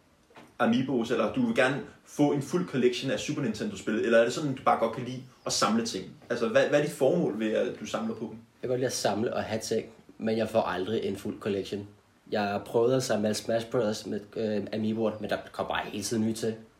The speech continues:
Speaker 2: Og det bliver jo dyrt på et eller andet tidspunkt, så man bliver nødt til at begrænse sig lidt.
Speaker 1: Mm.
Speaker 2: Så man får aldrig. Så man har bare sådan lidt hist og pist, altså bare have en god collection.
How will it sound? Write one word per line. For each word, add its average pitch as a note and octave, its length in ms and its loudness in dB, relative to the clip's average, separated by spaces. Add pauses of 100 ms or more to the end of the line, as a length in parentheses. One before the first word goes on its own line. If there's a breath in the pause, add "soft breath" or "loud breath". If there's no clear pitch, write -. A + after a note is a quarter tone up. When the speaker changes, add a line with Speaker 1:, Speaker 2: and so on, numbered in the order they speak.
(340 soft breath)
Speaker 2:
Og G2+ 100 0
det G2+ 100 -8
bliver G#2+ 140 2
jo G2+ 280 2 (100)
dyrt C3+ 100 6
på - 40 -2
et - 0 -
eller - 140 -4
andet A2 140 0
tidspunkt, - 320 -6
så - 200 -4
man F#2+ 200 -4 (100)
bliver G#2 140 -2
nødt G#2 120 -2
til A2+ 80 -6
at - 60 -8
begrænse - 360 -8
sig F#2+ 120 -4
lidt. F#2 220 -6 (100)
Speaker 1:
Mm. B2+ 160 -4 (540)
Speaker 2:
Så B2+ 160 -8
man G2+ 120 -2
får G#2 260 0
aldrig. G2 240 -2 (320)
Så - 140 -8
man G2 100 0
har G#2+ 140 0
bare G2+ 160 0
sådan G2 360 -2
lidt G#2 140 -4
hist A2 200 -6
og G#2+ 60 -8
pist, A2 300 -4
altså F#2+ 360 -6 (460)
bare G2 100 -4
have A2 140 -2
en A2+ 60 -6
god A2 140 -2
collection. G#2+ 440 -4